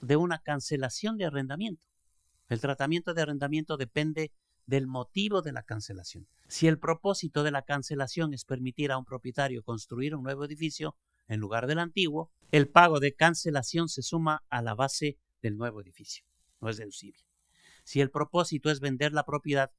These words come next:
el pago se agrega al costo de la propiedad. Si la pro-, el propietario quiere los locales para su propio uso, los pagos se deducen durante el plazo restante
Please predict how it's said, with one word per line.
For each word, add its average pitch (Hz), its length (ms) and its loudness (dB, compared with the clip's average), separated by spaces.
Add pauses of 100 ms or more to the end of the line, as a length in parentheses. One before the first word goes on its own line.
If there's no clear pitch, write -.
el 117 160 -4
pago 131 300 2
se 131 140 -4
agrega 123 400 -2 (240)
al 110 220 -4
costo 147 340 0
de 110 80 -8
la 104 80 -16
propiedad. - 400 -20 (680)
Si 165 160 2
la 160 140 6
pro-, 156 140 -4
el 151 100 -2
propietario 165 760 2
quiere 180 360 2
los 143 200 0
locales 165 480 2
para 147 240 0
su 135 200 -6
propio 175 380 0
uso, 185 380 -2 (300)
los 156 240 0
pagos 165 360 0
se 151 120 -2
deducen 151 440 -2
durante 143 380 -2
el 123 60 -8
plazo 143 340 -6
restante 180 680 -2